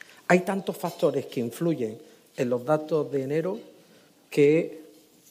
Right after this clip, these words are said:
lo que me lleva siempre y a analizar cada año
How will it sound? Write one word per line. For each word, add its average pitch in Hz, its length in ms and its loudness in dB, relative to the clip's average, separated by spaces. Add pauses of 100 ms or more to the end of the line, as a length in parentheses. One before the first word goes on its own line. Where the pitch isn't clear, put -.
(680)
lo 135 180 0
que 127 260 0 (540)
me 143 180 2
lleva 165 240 6
siempre 156 640 0
y 131 120 0
a 123 60 4
analizar 127 520 -2
cada 160 240 0
año 180 320 -2